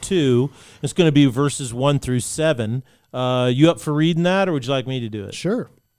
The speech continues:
Speaker 2: "You then, my son," Paul is talking to Timothy here,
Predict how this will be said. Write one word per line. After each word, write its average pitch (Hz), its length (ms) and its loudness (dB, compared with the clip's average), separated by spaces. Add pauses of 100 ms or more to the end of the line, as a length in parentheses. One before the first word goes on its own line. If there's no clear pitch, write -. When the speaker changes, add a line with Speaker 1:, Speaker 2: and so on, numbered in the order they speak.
Speaker 2:
"You 165 240 4
then, 208 300 6
my 190 180 4
son," 170 560 -4 (100)
Paul 143 240 2
is 127 80 -2
talking 147 300 0
to 131 80 0
Timothy 143 400 0
here, 160 260 2